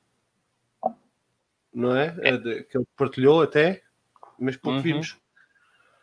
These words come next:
Speaker 2: Exato.
Speaker 1: Mas sim, eu percebo.
Speaker 2: Pá, deve
Speaker 1: No
Speaker 2: ser
Speaker 1: entanto,
Speaker 2: um
Speaker 1: e achas
Speaker 2: Sim.
Speaker 1: que vem?
Speaker 2: Pá, eu acho. Pá, S-, Sylvie, mano,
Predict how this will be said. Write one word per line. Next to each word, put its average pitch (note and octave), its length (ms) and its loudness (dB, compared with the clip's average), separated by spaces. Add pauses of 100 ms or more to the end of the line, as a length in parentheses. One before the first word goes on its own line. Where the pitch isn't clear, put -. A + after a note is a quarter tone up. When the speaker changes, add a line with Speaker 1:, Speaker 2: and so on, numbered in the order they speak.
Speaker 2:
Exato. C3 400 -4 (420)
Speaker 1:
Mas F3+ 140 4
sim, E3+ 160 2
eu D3 100 6
percebo. B2+ 360 -2 (1080)
Speaker 2:
Pá, C3 140 6
deve D#3 200 6
Speaker 1:
No F3+ 60 10
Speaker 2:
ser E3+ 80 8
Speaker 1:
entanto, C#3+ 200 8
Speaker 2:
um B2 160 -4 (1000)
Speaker 1:
e D3 80 4
achas D#3+ 220 4
Speaker 2:
Sim. D#3+ 100 0
Speaker 1:
que D3 60 -6
vem? G3+ 260 6 (1500)
Speaker 2:
Pá, - 220 4
eu A3 160 8
acho. A#2+ 320 4 (380)
Pá, E3 180 6
S-, - 380 -6
Sylvie, F#3 560 6
mano, B2 340 4